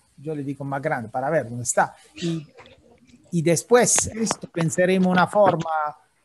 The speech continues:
similar. Si tenés esto, esta idea de crear dos estructuras, a ver, la estructura del área libre no tiene cubierta.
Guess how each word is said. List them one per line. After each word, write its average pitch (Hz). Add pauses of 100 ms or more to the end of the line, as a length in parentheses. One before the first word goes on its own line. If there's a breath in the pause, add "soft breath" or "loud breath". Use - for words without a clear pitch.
similar. 160
Si 139
tenés 170
esto, 185
esta 185
idea 175
de 147
crear 160
dos 185
estructuras, 208 (280)
a 185
ver, 185
la 139
estructura 190
del 214
área 208
libre 214
no 151
tiene 160
cubierta. 135